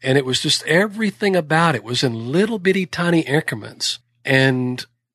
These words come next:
at the end of the season, enough of those little increments were together that we ended up winning a game, and two games, and three games. And before you know it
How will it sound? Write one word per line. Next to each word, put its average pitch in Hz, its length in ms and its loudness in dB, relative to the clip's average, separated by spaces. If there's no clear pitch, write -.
at 143 160 -2
the - 160 -4
end 196 140 4
of 180 60 0
the 156 100 2
season, 214 480 2
enough 147 280 0
of 262 80 -2
those 185 200 2
little 196 260 2
increments 185 480 0
were 156 80 -2
together 139 540 0
that 123 340 0
we 147 140 0
ended 175 160 2
up 175 200 2
winning 160 240 2
a 156 80 4
game, 143 500 0
and 131 160 -20
two 202 180 0
games, 107 560 -6
and 127 160 -14
three 190 220 -4
games. 113 420 -6
And 135 80 -8
before 170 300 -10
you 165 160 -2
know 180 220 2
it 127 140 0